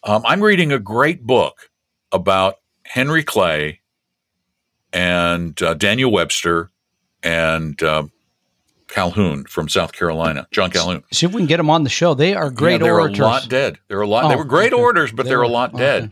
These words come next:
Speaker 2: all right.
Speaker 1: Uh, now, now I'm, I'm currently in the book in Andrew Jackson's administration when, uh, Jackson wanted to get rid of the national bank, which is the equivalent of our Federal Reserve today.
Speaker 2: Yes. Yeah,
Speaker 1: It was
Speaker 2: they
Speaker 1: the,
Speaker 2: were lending
Speaker 1: the
Speaker 2: out the money.
Speaker 1: equivalent.
Speaker 2: Mm-hmm.
Speaker 1: The reason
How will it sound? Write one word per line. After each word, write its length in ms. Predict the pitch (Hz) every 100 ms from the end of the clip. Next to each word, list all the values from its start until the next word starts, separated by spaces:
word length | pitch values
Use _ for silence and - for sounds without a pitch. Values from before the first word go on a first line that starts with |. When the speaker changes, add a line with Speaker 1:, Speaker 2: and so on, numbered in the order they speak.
| -
Speaker 2:
all 60 | 120
right. 480 | 113 - 120 123
Speaker 1:
Uh, 40 | 139
now, 200 | 156 190
now 180 | 180 190
I'm, 180 | 190 185 185
I'm 140 | 175 151
currently 380 | - 240 175
in 60 | 165
the 80 | 147
book 200 | 156 151
in 120 | 131
Andrew 280 | 139 120 120
Jackson's 520 | 127 139 156 127 107
administration 760 | 101 98 92 - 98 92 104 101
when, 380 | 110 107 107
uh, 140 | 104 101
Jackson 460 | 120 143 175 156
wanted 200 | 131 131
to 80 | 120
get 200 | 113 117 101
rid 240 | 104 101
of 220 | 101 90
the 100 | 101
national 720 | 107 98 87 80 - 98 92
bank, 640 | 82 - 95 92 - - _ _ _ _ - -
which 240 | 175 185 202
is 140 | 156
the 120 | 196
equivalent 540 | 165 - 214 180 151 139
of 120 | 127
our 140 | 127
Federal 480 | 117 131 127 120 113
Reserve 480 | 107 87 104 95 -
today. 200 | 101 151
Speaker 2:
Yes. 300 | 80 58 - _ _
Yeah, 140 | 165
Speaker 1:
It 60 | 95
was 100 | 101
Speaker 2:
they 60 | 143
Speaker 1:
the, 60 |
Speaker 2:
were 40 | 139
lending 300 | 139 147 135
Speaker 1:
the 60 | 135
Speaker 2:
out 100 | 127
the 80 |
money. 200 | 165 151
Speaker 1:
equivalent. 140 | 101 - -
Speaker 2:
Mm-hmm. 220 | 131 135
Speaker 1:
The 160 | 170 185
reason 880 | 160 180 262 277 220 147 120 123